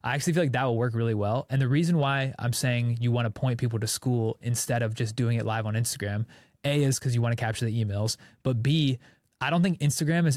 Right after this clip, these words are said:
as good as Twitter Spaces in terms of, like, the ability to bring people up on stage and, like, frame it in a way.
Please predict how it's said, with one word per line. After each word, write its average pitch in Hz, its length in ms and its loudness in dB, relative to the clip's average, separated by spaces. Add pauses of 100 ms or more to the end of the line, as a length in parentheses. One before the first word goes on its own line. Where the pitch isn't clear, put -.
as 123 320 0
good 120 280 0
as 113 140 0
Twitter 120 260 -2
Spaces 110 460 -2
in 120 80 2
terms 117 240 -2
of, 113 80 -4
like, 113 160 0
the 123 100 0
ability 120 360 0
to 113 80 0
bring 117 240 -2
people 120 240 -2
up 107 140 -4
on 110 120 0
stage 139 460 0
and, 120 100 2
like, 113 160 0
frame 135 380 0
it 123 140 -2
in 123 120 -2
a 113 80 0
way. 117 340 0